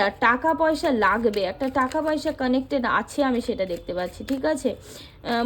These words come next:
মানে তুমি চাইছো লাইফে একটা, যেমন আমার কাছে আসে আমি মানুষকে যাতে দানও করতে পারি, নিজের প্রয়োজনটাও যাতে মেটাতে পারি, এরকম এক্সপেকটেশন কিছু মানুষের আমি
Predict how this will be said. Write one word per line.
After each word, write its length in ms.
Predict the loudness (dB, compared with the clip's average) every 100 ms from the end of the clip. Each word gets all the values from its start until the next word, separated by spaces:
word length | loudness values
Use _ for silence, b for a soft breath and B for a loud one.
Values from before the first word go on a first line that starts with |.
| 4
মানে 140 | 4 4 0 -2
তুমি 160 | 0 2 4
চাইছো 260 | 2 2 2
লাইফে 200 | 2 2 0
একটা, 140 | 0 0
যেমন 180 | 2 2 4
আমার 160 | 2 2
কাছে 160 | 2 4 4
আসে 180 | 4 0 0 0
আমি 120 | 2 2
মানুষকে 340 | 2 0 -2 -2
যাতে 140 | -2 0 2
দানও 240 | 2 2 0
করতে 220 | -2 -2 0
পারি, 140 | 0 2 2
নিজের 220 | 2 -2
প্রয়োজনটাও 540 | 0 0 0 0 0 0
যাতে 140 | 0 0 0
মেটাতে 360 | 0 -2 -2 0
পারি, 180 | 0 -2 -4 B B B
এরকম 260 | -4 -2 -2 -2
এক্সপেকটেশন 640 | -4 -8 -8 -6 -6 -4 -2
কিছু 140 | -4 -2 -2
মানুষের 300 | -2 -4 -2 -2
আমি 100 | 0